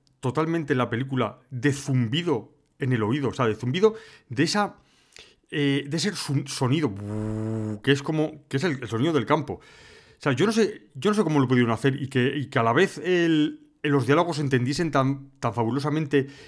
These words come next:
y tuvieses esa sensación en el cogote de todo lo que está pasando en el otro lado, que no se te pueda olvidar que todo lo que está pasando dentro de esa pe-, dentro de esa película, eh, de esas escenas, está el campo de Auschwitz. Y como dices tú,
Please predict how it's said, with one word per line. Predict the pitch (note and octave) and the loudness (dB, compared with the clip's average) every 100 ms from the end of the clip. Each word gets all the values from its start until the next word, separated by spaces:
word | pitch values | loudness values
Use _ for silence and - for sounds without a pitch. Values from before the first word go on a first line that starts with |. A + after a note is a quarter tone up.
| - | -14
y | B2+ | -4
tuvieses | C3+ D#3+ F#3+ - - - - | -2 0 0 -2 -14 -12 -4
esa | E3+ | 0
sensación | F#3 E3+ D#3+ D#3 E3 D#3+ | 0 0 0 0 0 0
en | C#3+ | 2
el | C#3 C#3 | 2 2
cogote | A#2 D3+ D#3+ C#3+ - - - | 0 0 2 2 0 -10 -8
de | C3 C3 | -2 2
todo | C#3+ | 4
lo | G3 | 4
que | E3+ | 2
está | E3+ | -2
pasando | D3+ C#3+ D#3 | -2 0 0
en | C#3+ | 2
el | B2+ | 0
otro | C3+ C3+ | 2 2
lado, | C3 A#2 | 2 0
que | A#2+ | 0
no | |
se | C3+ F3+ | 0 0
te | |
pueda | F3 G3 F3+ | 2 4 4
olvidar | D3 C3+ D3 D3 - - _ | 2 2 4 2 0 -16 _
que | - | -4
todo | C3 E3+ | 0 4
lo | A3 | 4
que | G3+ | 2
está | F#3+ | -2
pasando | F3+ D3+ D#3 D3 | -2 -2 2 2
dentro | D#3 D3 C#3 | 2 2 2
de | |
esa | C#3 B2 | 0 -4
pe-, | B2+ B2 | -6 -4
dentro | C3 C3+ C3+ B2 | -4 -2 0 0
de | B2 | 0
esa | - A2 G#2 G#2+ G#2 | 0 -2 0 -2 -4
película, | A2 C3+ A#2+ G#2 G#2 | -6 -4 -2 -2 -2
eh, | A#2+ | -4
de | B2+ | -4
esas | C#3+ A#2+ | -4 -4
escenas, | G2+ C#3+ A2 - - - - | -2 -2 -4 -8 -20 -20 -14
está | - F3 | -4 -2
el | F3+ | 0
campo | F#3+ E3 C3+ | 0 0 2
de | |
Auschwitz. | D3 D#3 C3 - | 2 2 -2 -2
Y | |
como | A#2 C#3+ | -2 0
dices | F#3+ C3+ | 0 0
tú, | A3 | -4